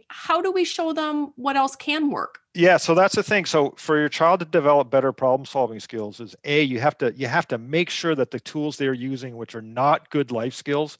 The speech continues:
Speaker 2: that those no longer work. And walking away from those arguments is saying to you, "That thing you've been doing to solve your problems for the last few years is no longer working for me, 'cause I'm not even gonna have those conversations with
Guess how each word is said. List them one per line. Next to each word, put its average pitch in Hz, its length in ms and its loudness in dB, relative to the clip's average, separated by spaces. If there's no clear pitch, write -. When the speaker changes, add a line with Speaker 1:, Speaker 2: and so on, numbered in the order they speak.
Speaker 2:
that 120 160 -6
those 127 240 -6
no 120 160 -8
longer 117 400 -8
work. 104 360 -14
And 117 80 -14
walking 143 320 2
away 156 200 4
from 143 140 -6
those 131 160 -2
arguments 120 680 -4
is 110 260 -4
saying 117 320 -2
to 117 80 -8
you, 113 220 -4
"That 127 260 4
thing 147 160 -4
you've 131 220 -6
been 123 120 -8
doing 127 480 -8
to 120 100 -16
solve 127 260 0
your 120 140 -2
problems 123 460 -2
for 147 180 -2
the 139 60 0
last 143 260 2
few 151 140 -12
years 147 280 -6
is 110 160 -12
no 117 160 -12
longer 131 320 -4
working 113 320 -10
for 101 220 -18
me, 98 100 -20
'cause 107 140 -16
I'm 113 80 -16
not 123 140 0
even 123 100 -4
gonna 110 140 -6
have 110 100 0
those 107 140 -12
conversations 104 640 -14
with - 120 -20